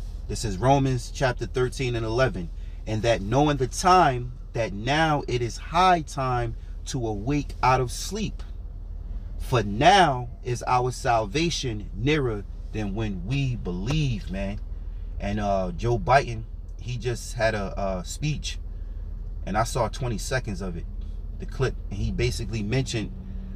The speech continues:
um, that they're gonna send troops, or what was it?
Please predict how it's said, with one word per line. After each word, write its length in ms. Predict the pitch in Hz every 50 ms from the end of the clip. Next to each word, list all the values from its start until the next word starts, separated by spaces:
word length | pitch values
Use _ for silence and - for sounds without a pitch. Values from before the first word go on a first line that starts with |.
| - - - -
um, 480 | 95 104 104 101 101 95 92 90 87 87 - - - - - - - - - - - - - - - - - - - - - - - - -
that 280 | 110 107 101 98 -
they're 120 | 117 113 107
gonna 260 | 117 120 113 113 110
send 420 | - - - 127 123 113 107 -
troops, 520 | - - 156 160 139 - - - - - - - - -
or 400 | - 107 110 107 101 98 95 92 - - - - - -
what 160 | - 107 113
was 160 | 110 190 170
it? 120 | 175 -